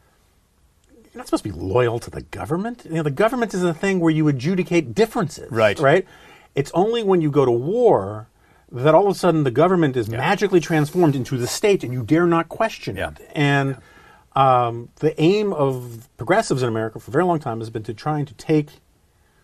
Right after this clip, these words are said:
Speaker 1: that attitude and make it a permanent feature of peacetime life. And they've had remarkable success.
Speaker 2: They've had remarkable success. And, I mean, there, there's a, I, for me, the greatest works of fiction about the Second World War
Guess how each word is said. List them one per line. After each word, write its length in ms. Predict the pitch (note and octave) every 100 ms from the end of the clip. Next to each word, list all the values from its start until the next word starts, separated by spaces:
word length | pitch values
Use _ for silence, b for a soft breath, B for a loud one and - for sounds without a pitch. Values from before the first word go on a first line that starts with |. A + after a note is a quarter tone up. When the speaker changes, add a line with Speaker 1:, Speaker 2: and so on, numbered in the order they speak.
| _ _ -
Speaker 1:
that 360 | G#2 C#3+ D3 D3
attitude 480 | C3 D#3 D3+ A#2 A2
and 120 | A#2
make 180 | B2+ C3
it 80 |
a 60 | G#2
permanent 400 | - C#3 C3 A#2+
feature 340 | - A#2 B2
of 120 | G2+ -
peacetime 680 | C3+ A#2 - A2 G#2 G2+ G#2+
life. 580 | E3 A#2 E2+ F#2 - -
And 380 | C3+ C3 C3 B2
they've 120 | C3
had 160 | D#3+ D3+
remarkable 460 | C#3 D3+ D3+ C#3
success. 360 | - D3+ - G3
Speaker 2:
They've 60 | B2+
had 20 |
remarkable 380 | C3+ C3 C#3+ D3+
success. 340 | B2 B2+ D3+ -
And, 240 | C#3+ C#3 - B B B
I 40 | D3
mean, 80 |
there, 120 | C#3+ C3+
there's 280 | D3 B2
a, 300 | C3+ B2+ A#2+ - b b b
I, 100 | C#3+ -
for 160 | - D3
me, 480 | D3+ F#3+ A3 F3 D3
the 160 | -
greatest 600 | B2+ - D3 A3 - E3+ F3
works 360 | D#3+ D3+ -
of 80 | A#2+
fiction 380 | - - - B2
about 180 | A2+ -
the 60 |
Second 280 | - G2 F#2+
World 180 | F2+ E2+
War 480 | F2+ F2 D#2+ D#2+